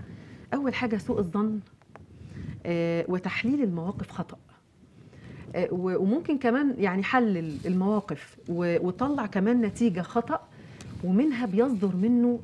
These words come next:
أسلوب معاملة خطأ لزوجته. بيبتدي إن هو شايل جواه ومش قادر ي-، ي-، يخرج. ده،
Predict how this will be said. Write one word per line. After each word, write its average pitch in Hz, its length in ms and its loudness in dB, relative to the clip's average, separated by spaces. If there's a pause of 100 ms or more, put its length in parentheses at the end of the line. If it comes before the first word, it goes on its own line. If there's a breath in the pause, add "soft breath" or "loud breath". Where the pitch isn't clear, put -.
أسلوب 202 400 -2
معاملة 202 340 0
خطأ - 340 -8
لزوجته. 156 360 -10 (840 loud breath)
بيبتدي 254 300 2
إن 226 60 4
هو 254 120 4
شايل 240 400 2
جواه 185 400 0
ومش 208 220 0
قادر 247 300 2
ي-، 202 120 2
ي-، 202 300 4
يخرج. 185 440 0
ده، 254 300 0